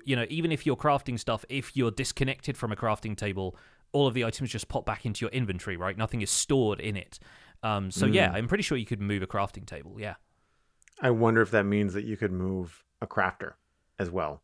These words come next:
Speaker 1: Ooh, that I don't know. Because that's, like,
Speaker 2: Right.
Speaker 1: it, it's having stuff input into it and then it's outputting.
Speaker 2: Mm.
Speaker 1: 'Cause,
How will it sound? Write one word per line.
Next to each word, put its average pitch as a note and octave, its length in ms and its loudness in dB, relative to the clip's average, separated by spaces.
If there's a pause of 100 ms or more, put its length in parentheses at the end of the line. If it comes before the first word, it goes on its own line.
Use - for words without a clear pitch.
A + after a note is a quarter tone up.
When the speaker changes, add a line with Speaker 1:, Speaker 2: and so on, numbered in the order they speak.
(120)
Speaker 1:
Ooh, D3 380 6
that B2 340 -4
I E3 60 2
don't A#2 380 0
know. F#2 500 -2 (180)
Because B2 300 0
that's, B2+ 280 0
like, G2+ 140 4
Speaker 2:
Right. G#2 180 4
Speaker 1:
it, D3 160 2
it's C#3 180 -2
having D#3 220 2
stuff C3+ 260 2
input C3 340 2
into A#2 320 0
it G#2 120 -2
and G#2 160 -4
then G#2 160 0
it's - 320 -8 (520)
outputting. G#2+ 460 2
Speaker 2:
Mm. E2+ 40 -2
Speaker 1:
'Cause, B2+ 180 2